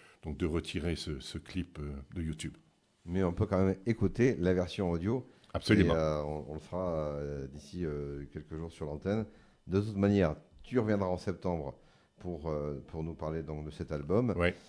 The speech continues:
Speaker 2: Euh, d'autres choses à rajouter, euh, puisqu'on
Speaker 1: Oui,
Speaker 2: puisqu'on
Speaker 1: que je voulais dire sur la chanson Corsica Reggae, c'est que c'est surtout une chanson par rapport au respect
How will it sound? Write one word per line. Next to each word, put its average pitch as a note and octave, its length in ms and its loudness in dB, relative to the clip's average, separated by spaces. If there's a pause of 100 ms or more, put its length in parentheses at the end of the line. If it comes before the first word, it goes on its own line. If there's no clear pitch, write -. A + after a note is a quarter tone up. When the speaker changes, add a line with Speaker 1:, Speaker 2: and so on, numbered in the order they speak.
(160)
Speaker 2:
Euh, F2+ 100 6
d'autres A2 300 4
choses A#2+ 180 2
à G#2+ 60 8
rajouter, G#2 500 2 (380)
euh, D#2+ 100 -8
puisqu'on E2 460 -8
Speaker 1:
Oui, A2 100 6
Speaker 2:
puisqu'on B2+ 220 6
Speaker 1:
que A2 60 8
je F#2 100 2
voulais G#2 180 10
dire A2+ 200 6
sur G#2 120 4
la F#2+ 80 10
chanson F#2+ 380 4
Corsica F#2 520 4
Reggae, G2+ 400 6
c'est E2+ 200 -2
que E2 560 0
c'est - 180 -8
surtout G#2 280 -4
une G#2 40 2
chanson G#2 440 -2
par E2 180 -2
rapport F2+ 340 2
au E2 100 4
respect E2 520 0